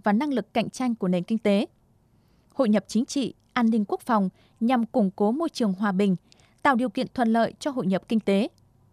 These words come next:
Hội nhập văn hóa xã hội nhằm phát huy và quảng bá bản sắc văn hóa dân tộc và tiếp thu tinh hoa văn hóa nhân loại. Quá trình thực hiện hội nhập sâu rộng trên các cấp độ từ hội nhập kinh tế,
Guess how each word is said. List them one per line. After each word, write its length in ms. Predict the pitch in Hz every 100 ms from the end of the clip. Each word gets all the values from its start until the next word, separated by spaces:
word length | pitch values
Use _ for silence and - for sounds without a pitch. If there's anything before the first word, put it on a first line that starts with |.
| _ _ _ _ _ _
Hội 220 | - 254
nhập 140 | 220 208
văn 120 | 233
hóa 200 | 208 208
xã 180 | - 269
hội 220 | 294 220 - 226
nhằm 220 | 233 214
phát 240 | - 392
huy 300 | - 294 285 - -
và 100 | 214
quảng 340 | - 226 180
bá 220 | 196 208 -
bản 140 | 285 185
sắc 200 | - 359
văn 120 | 285
hóa 180 | 233 214
dân 160 | 311
tộc 240 | 262 202 - _ _ _ _
và 220 | 226 208
tiếp 200 | 185 359 -
thu 160 | 247
tinh 200 | 226 240
hoa 220 | 220 226 208
văn 120 | 214
hóa 300 | 202 185 196 -
nhân 180 | 226 196
loại. 180 | 202 - _ _ _ _ _ _ _ _ _ _ _ _
Quá 140 | - 240
trình 280 | - 226
thực 160 | 202 196
hiện 140 | 220
hội 160 | 208 220
nhập 180 | 208 196
sâu 240 | - 285 254
rộng 320 | 233 180 -
trên 320 | - 233 214 202
các 180 | 311
cấp 140 | - 302
độ 220 | 226 - -
từ 80 | 208
hội 160 | 214
nhập 200 | 208 196 -
kinh 120 | 285
tế, 300 | - 214